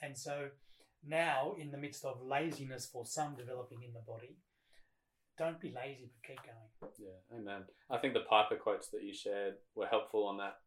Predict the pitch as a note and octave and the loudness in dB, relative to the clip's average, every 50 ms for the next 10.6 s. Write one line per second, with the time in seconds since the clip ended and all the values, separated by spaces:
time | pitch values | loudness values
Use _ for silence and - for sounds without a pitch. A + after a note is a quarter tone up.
0 | _ _ - A2+ G#2+ G#2 G#2 G2+ G2 - G2+ G2 F#2+ F#2+ F#2 - - - - - | _ _ -2 -2 0 2 2 0 2 2 2 4 4 2 2 0 -4 -6 -6 -12
1 | - _ _ _ _ _ _ _ - G#2 - - - - - A2 G#2+ G2+ G2 - | -16 _ _ _ _ _ _ _ -12 -10 -10 -10 -10 -6 -4 -2 0 0 0 0
2 | - G#2 G2 G2+ G2+ - - - - G2+ F2+ - G2 F#2+ - - G#2+ A2 G#2 G2+ | 0 2 2 2 0 0 0 2 0 2 2 2 0 0 -4 -10 -2 2 2 2
3 | G2+ - - G#2+ G2+ G2+ G2+ G2 F#2+ F#2+ _ _ _ _ _ _ _ _ - - | 2 2 -2 -2 -2 0 -2 -2 -2 -4 _ _ _ _ _ _ _ _ -6 -2
4 | A2+ G#2 G2 G2 G2 G2 F#2+ - G#2+ G#2+ - G#2 F#2+ G2 F#2+ - - G2+ F#2 - | -2 -2 0 0 -2 -2 -2 -4 -8 -6 -6 -10 -8 -8 -8 -8 -10 -12 -10 -4
5 | - G#2+ G2+ G2+ G2 - - - _ _ _ _ _ _ - C3+ C3+ C3+ - - | -2 -2 -2 -2 -4 -8 -16 -20 _ _ _ _ _ _ 4 4 4 4 -2 -10
6 | - - C#3+ C#3+ C#3+ D3+ C#3 C3+ C#3+ C#3 C#3+ C#3 - - - _ - - C#3 C#3 | 6 8 8 10 10 8 8 10 10 10 10 10 6 4 -4 _ 4 8 8 8
7 | C#3+ - - F3+ - - C4 - - - B2+ B2 B2+ B2+ C3 B2+ - - C3 C3 | 8 10 12 12 12 12 12 8 6 6 8 8 8 6 6 0 6 6 6 6
8 | - - B2+ B2 A#2+ - C3+ A#2+ A#2 B2 C3 F#3 - - - - - B2 B2 B2 | 6 2 2 2 2 0 0 2 6 8 8 8 6 2 -4 -14 -10 -4 -2 -2
9 | A#2+ - - - B2+ B2 A#2+ A#2+ A#2 - - A#2+ A#2+ A#2+ A#2+ B2 A#2+ B2 A#2+ A2+ | -2 0 4 6 8 10 10 10 8 8 8 8 8 8 8 6 4 6 4 2
10 | - - C3 C3 C3+ C3 C3 C3+ C3 B2+ B2 | 4 6 6 6 6 6 6 8 8 6 6